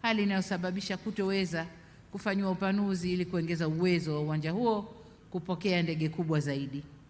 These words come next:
Ili kuongeza ufanisi wa huduma za usafiri wa anga, ni dhahiri kuwa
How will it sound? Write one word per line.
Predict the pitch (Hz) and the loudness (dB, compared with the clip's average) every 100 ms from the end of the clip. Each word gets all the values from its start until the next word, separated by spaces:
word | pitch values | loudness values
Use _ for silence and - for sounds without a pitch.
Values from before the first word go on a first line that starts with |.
| - - - - - - | -20 -20 -20 -20 -20 0
Ili | 214 254 | 4 4
kuongeza | 262 247 254 247 | 4 4 4 2
ufanisi | 247 247 247 277 302 - 277 | 2 4 6 6 4 0 2
wa | 247 | 2
huduma | 226 214 226 226 220 214 | 2 2 2 2 4 2
za | 190 | 2
usafiri | 175 180 175 190 | 0 -2 -2 0
wa | 175 170 | 0 0
anga, | 220 202 165 160 - - - - - - | 0 2 0 -4 -12 -20 -20 -20 -20 -4
ni | 185 | 0
dhahiri | 185 214 220 226 202 | 4 6 6 6 2
kuwa | - 208 190 180 | 0 0 4 2